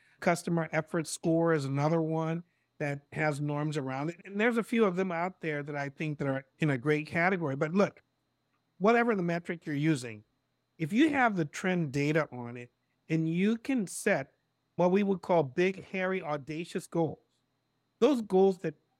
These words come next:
almost seem like they're unattainable, but you're able to stretch yourself to get there.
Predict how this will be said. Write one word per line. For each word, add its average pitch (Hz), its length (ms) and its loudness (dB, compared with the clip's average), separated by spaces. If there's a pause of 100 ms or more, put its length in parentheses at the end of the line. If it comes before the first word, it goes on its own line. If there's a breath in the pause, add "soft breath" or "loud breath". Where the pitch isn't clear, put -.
(220)
almost 196 400 2
seem 185 240 -4
like 143 200 -6
they're 139 120 -10 (120)
unattainable, 143 880 -2 (1800)
but 160 160 4
you're 170 220 0
able 190 300 4
to 165 80 4
stretch - 500 -4
yourself 156 460 -6
to 131 80 -12
get 143 320 -6
there. 95 320 -14